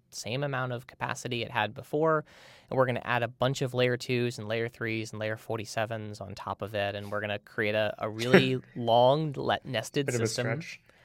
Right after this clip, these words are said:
Speaker 1: Well,
Speaker 2: <laughs>
Speaker 1: uh, n-, it's not, right? If you, if you follow the way people talk about this, like, L twos are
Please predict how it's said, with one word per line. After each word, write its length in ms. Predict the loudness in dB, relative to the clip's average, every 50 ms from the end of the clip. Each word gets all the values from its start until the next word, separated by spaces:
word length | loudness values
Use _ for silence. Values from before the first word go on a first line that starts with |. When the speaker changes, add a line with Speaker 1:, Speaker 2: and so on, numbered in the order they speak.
| -20 -8 _ 10
Speaker 1:
Well, 340 | 12 12 12 12 10 8 2
Speaker 2:
<laughs> 40 | -4
Speaker 1:
uh, 80 | -6 -6 -4
n-, 140 | -4 -4 -2 -2
it's 180 | -4 0 2
not, 320 | 2 4 4 2 0 2 4
right? 200 | 6 6 6 6
If 100 | 2 -2
you, 60 | -4
if 140 | -4 -2 -2
you 100 | -4 2
follow 220 | 6 8 10 10
the 80 | 10 8
way 120 | 6 4
people 280 | 2 2 -2 0 0 0
talk 260 | 4 4 2 4 4
about 220 | 2 2 2 2 0
this, 240 | -2 -2 -2 -4
like, 140 | -6 -6 -2 0
L 140 | 0 0
twos 420 | 0 0 2 2 4 2 2 2 2
are 240 | 2 2 2 0